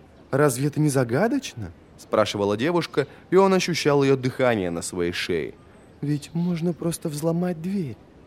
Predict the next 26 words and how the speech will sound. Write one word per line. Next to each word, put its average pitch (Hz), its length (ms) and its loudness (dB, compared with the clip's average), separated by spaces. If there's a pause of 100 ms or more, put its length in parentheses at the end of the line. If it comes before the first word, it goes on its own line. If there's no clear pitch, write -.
(260)
Джизаль 98 460 -2
едва 113 380 0
мог 90 200 -6
сосредоточиться, 120 920 -4 (220)
когда 175 260 2
она 175 120 2
стояла 151 400 2
так 147 200 -2
близко. 123 520 -8 (320)
Испуганный 104 600 -4
и 95 40 0
возбуждённый, 104 720 -2
он 120 120 0
внезапно 131 420 -2
подумал, 127 480 -2 (240)
уж 104 260 -6
не 117 140 0
флиртует 123 760 -6
ли 220 80 -2
она 208 240 -2
с - 140 -12
ним. 87 280 -4 (520)
Нет, 139 340 -2
нет, 92 260 -4
разумеется, 123 580 -4
нет. 90 240 -6